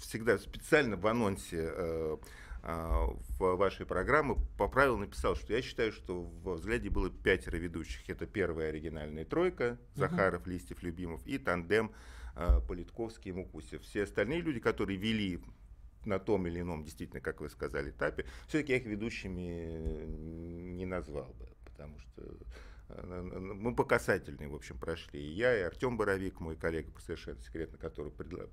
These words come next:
Speaker 1: приглашали на соведение, ну, там, ну, у меня там коллеги вот, э, перед в-, вашим эфиром, когда я проанонсировал, насчитали десяток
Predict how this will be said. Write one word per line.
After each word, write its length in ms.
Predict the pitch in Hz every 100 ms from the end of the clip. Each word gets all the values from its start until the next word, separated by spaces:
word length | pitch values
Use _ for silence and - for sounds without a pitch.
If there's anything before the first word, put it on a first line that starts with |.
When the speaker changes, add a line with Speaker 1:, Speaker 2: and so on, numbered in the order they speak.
| - -
Speaker 1:
приглашали 520 | - 92 95 85 85 76
на 100 | 78
соведение, 600 | - 87 87 120 107 78
ну, 100 | 95
там, 240 | 92 78 - - - - -
ну, 200 | 85 87
у 20 | 90
меня 180 | 110
там 280 | 120 82 78
коллеги 400 | 82 87 95 85
вот, 220 | 76 78 -
э, 580 | 73 73 71 69 67 67 - - - - -
перед 220 | 76 71
в-, 760 | - 82 - - 92 80 78 -
вашим 340 | 82 80 80
эфиром, 340 | 78 - 76 69
когда 220 | 69 73
я 60 |
проанонсировал, 540 | 73 71 78 - 127 87
насчитали 420 | 76 - 101 92
десяток 580 | 78 82 95 85 82